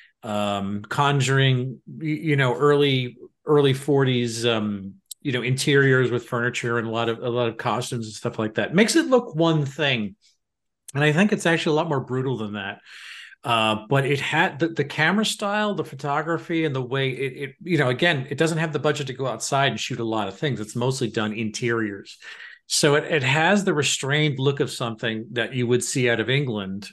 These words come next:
you know, circa mid eighties or something like that. But I think that it, it charges a lot stronger with the tension between the husband and wife, you know, especially the fact that it's commenting on the rape of Manchuria and war crimes and things like that. And I like the switcheroo that,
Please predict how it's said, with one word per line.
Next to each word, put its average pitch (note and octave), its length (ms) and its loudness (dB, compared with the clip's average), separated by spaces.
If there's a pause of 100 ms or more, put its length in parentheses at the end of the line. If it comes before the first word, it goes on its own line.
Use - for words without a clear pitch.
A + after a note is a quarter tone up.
you B2 160 -4
know, G#2 160 0
circa A2 480 0 (280)
mid B2+ 240 2
eighties B2 300 2
or G#2+ 60 -8
something G#2+ 340 -6
like G2 220 -10
that. F#2 260 -6 (480)
But C3+ 140 4
I C3 80 4
think D#3 340 -2
that D#3 400 2
it, C#3 260 0
it C3+ 200 -8
charges D#3+ 440 2
a D3 60 4
lot D3+ 240 2
stronger C#3+ 680 0
with C3 160 -4
the - 80 -14
tension C#3 420 -2
between B2+ 260 -2
the A#2 80 -2
husband A#2+ 280 -2
and A2 100 -2
wife, A#2 480 -2
you C#3+ 80 -10
know, A#2+ 80 -4
especially C3+ 400 0
the G#2 80 -2
fact B2+ 220 0
that B2 80 -2
it's - 120 -12
commenting A#2+ 520 0
on A2 140 -4
the G#2 80 -4
rape A2+ 240 0
of G#2+ 100 -4
Manchuria G#2 720 -4 (180)
and A2 180 -4
war D3 240 6
crimes A2 440 0
and G2 120 -10
things G2+ 240 -8
like F#2+ 260 -8
that. F#2+ 240 -8 (540)
And D3 160 2
I D3+ 60 6
like G3 260 4
the F#3 80 4
switcheroo F3+ 720 2
that, A#2 300 0